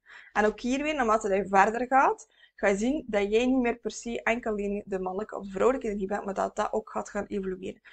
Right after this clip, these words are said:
Maar als je aan het begin van zo'n dergelijke, ehm, connectie loopt en wandelt, alsjeblieft,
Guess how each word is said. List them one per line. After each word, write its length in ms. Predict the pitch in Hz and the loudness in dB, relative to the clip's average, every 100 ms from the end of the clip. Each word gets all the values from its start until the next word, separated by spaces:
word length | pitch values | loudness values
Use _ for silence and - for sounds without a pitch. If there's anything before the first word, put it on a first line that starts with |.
| - - | -20 -8
Maar 120 | 226 | 0
als 160 | - 240 | 0 2
je 60 | |
aan 60 | 240 | 0
het 80 | 226 220 | 0 0
begin 220 | 269 285 | 0 2
van 240 | 262 262 | 2 2
zo'n 240 | - 214 226 | -2 -8 -2
dergelijke, 680 | 226 226 226 220 214 214 - - | 2 2 2 -2 -2 -2 -4 -4
ehm, 360 | 208 202 202 - - | -2 -2 -6 -10 -10
connectie 540 | - 214 220 - 196 | -6 -4 -4 -6 -2
loopt 320 | 196 226 - | 2 2 0
en 140 | - 208 | -6 -2
wandelt, 400 | 208 226 233 - | 0 0 -2 -8
alsjeblieft, 600 | 214 - 190 226 - | -14 -10 -6 -6 -6